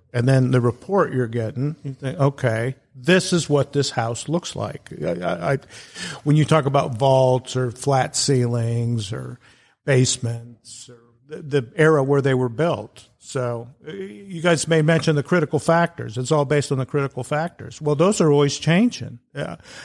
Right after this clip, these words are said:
I mean, y-, you start in <clears throat> a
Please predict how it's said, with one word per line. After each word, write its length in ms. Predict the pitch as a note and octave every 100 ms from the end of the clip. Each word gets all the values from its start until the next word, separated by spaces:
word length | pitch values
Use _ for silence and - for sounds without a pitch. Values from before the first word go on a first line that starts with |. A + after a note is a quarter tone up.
| -
I 80 | F3
mean, 240 | D#3+ D#3+ - _
y-, 160 | - -
you 160 | F3+
start 320 | D#3+ - F#3 D#3+
in 300 | C#3+ C3 -
<clears throat> 120 | _ - F3 D3+ -
a 140 | -